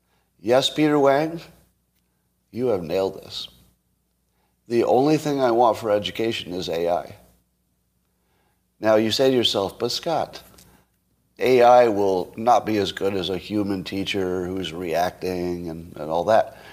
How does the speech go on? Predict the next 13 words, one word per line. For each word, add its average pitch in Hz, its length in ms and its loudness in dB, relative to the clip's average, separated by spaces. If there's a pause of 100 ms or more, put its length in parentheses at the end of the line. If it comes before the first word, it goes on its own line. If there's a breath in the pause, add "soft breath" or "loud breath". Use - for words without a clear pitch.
(260 loud breath)
To 151 100 0
which 160 220 2
I 147 160 6
say, 151 420 0 (500 soft breath)
"You 117 380 -2
are 104 200 4
right 123 500 0 (960)
on 92 380 2
day 98 220 0
one." 95 440 0 (1160)
On 90 240 -2
day 90 180 0
one. 104 360 0